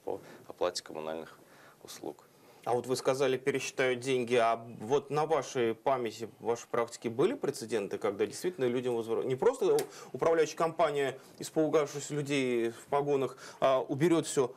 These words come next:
Speaker 2: а потом еще и людям деньги вернет? Были такие случаи?
Speaker 1: Ну, деньги она не возвращает.
Speaker 2: Ну, или
Speaker 1: Она
Speaker 2: пересчитывали
Speaker 1: делает
Speaker 2: как-то?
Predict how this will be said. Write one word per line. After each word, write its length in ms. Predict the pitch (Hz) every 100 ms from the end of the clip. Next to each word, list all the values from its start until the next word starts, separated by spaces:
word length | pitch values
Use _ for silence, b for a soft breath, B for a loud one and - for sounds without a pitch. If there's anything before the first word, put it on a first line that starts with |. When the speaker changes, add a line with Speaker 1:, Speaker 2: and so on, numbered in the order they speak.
| B
Speaker 2:
а 80 |
потом 280 | - 147 226
еще 220 | 196 -
и 20 | 185
людям 300 | 185 180 156
деньги 320 | 156 127 120
вернет? 340 | 123 127 127
Были 200 | 127 254
такие 220 | 254 156
случаи? 240 | 139 117 117
Speaker 1:
Ну, 80 | 110
деньги 300 | 110 104 98
она 160 | 92
не 180 | 95 95
возвращает. 800 | 90 98 98 - 151 92 - - - -
Speaker 2:
Ну, 160 | 214
или 120 | 233
Speaker 1:
Она 80 | 151
Speaker 2:
пересчитывали 640 | 180 175 - 180 202 185 147
Speaker 1:
делает 280 | 95 92 90
Speaker 2:
как-то? 140 | 117